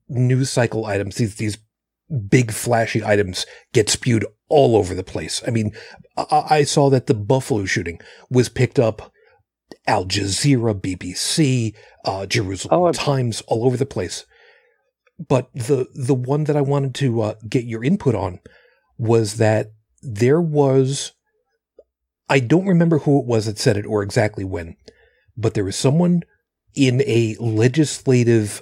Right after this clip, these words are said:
Speaker 1: position, I believe, who made some kind of reference to getting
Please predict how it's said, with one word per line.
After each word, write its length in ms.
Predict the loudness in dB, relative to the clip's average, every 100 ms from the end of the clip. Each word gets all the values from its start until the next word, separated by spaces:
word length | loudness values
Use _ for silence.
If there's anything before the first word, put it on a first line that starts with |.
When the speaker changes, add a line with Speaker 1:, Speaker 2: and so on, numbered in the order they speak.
| -8
Speaker 1:
position, 640 | -6 -2 2 2 2 -8 -14 -20 _ _ _ _ _ _ _
I 120 | -2
believe, 460 | 0 -4 -4 -10 -16 _ _ _ _
who 180 | -4 -2
made 400 | 2 2 2 2
some 220 | 0 0
kind 180 | 0 0
of 180 | 0 0
reference 440 | -2 0 0 0
to 420 | -4 0 2 0 -4 -20 _ _ _ -10 -8
getting 460 | 0 4 4 2